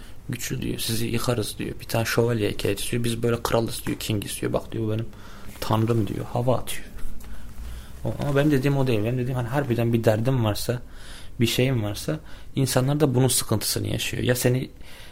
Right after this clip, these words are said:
ya, ya seni, ya iyi bir sanatçıyla beslenip katarsis olacak. Ha benim gibi. Öyle güzeldir yani. O, ben de mesela George Carlin, e, Eddie Izzard,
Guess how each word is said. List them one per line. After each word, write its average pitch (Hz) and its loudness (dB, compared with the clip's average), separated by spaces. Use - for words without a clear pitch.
ya, 104 2
ya 123 2
seni, 127 0
ya 113 6
iyi 120 8
bir 131 4
sanatçıyla 107 4
beslenip 104 0
katarsis - -2
olacak. 104 -2
Ha 110 -4
benim 110 -2
gibi. 110 -4
Öyle 135 4
güzeldir 127 2
yani. 101 2
O, - -4
ben 110 2
de 110 2
mesela 107 0
George 110 2
Carlin, 104 0
e, 101 -2
Eddie 110 2
Izzard, 110 2